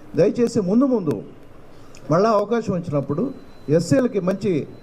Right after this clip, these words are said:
ప్రాతినిధ్యం ఇవ్వాలి. ఎస్సీ కులస్తులకి అటు ఎమ్మెల్సీ కానీ, ఇంక ఏదన్నా ప్రాతినిధ్యం ఇచ్చి, లేకపోతే కొల్లేరు డెవలప్మెంట్ అథారిటీ, ఆ, నాలుగో డిమాండ్ ఏంటంటే కొల్లేరు డెవలప్మెంట్ అథారిటీని మళ్ళీ రివ్యాంప్ చేయాలి.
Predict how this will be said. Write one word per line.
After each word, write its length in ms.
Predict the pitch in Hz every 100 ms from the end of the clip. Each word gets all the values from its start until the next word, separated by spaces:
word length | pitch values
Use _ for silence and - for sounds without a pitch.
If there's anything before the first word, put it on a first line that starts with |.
| - - - -
ప్రాతినిధ్యం 600 | 147 180 254 233 220 196
ఇవ్వాలి. 340 | 175 170 165 170
ఎస్సీ 220 | 147 196
కులస్తులకి 680 | 175 165 160 156 143 151 190 - - -
అటు 120 | 135
ఎమ్మెల్సీ 440 | 131 175 220 214 220
కానీ, 200 | 220 240
ఇంక 120 | 247
ఏదన్నా 560 | 220 240 285 277 226 - - - - -
ప్రాతినిధ్యం 600 | 185 208 254 220 180 180
ఇచ్చి, 200 | 143 175
లేకపోతే 300 | 208 208 -
కొల్లేరు 360 | 196 254 269
డెవలప్మెంట్ 540 | 269 226 233 240 233 214
అథారిటీ, 540 | 190 190 185 165 131 - - - -
ఆ, 280 | 135 139 147
నాలుగో 300 | 170 247 254
డిమాండ్ 380 | 214 214 214 185
ఏంటంటే 260 | 170 170
కొల్లేరు 380 | 214 220 247 285
డెవలప్మెంట్ 580 | 254 233 220 220 202 190
అథారిటీని 460 | 190 185 180 180 226
మళ్ళీ 260 | 185 196
రివ్యాంప్ 460 | 175 175 208 175 139
చేయాలి. 240 | 117 113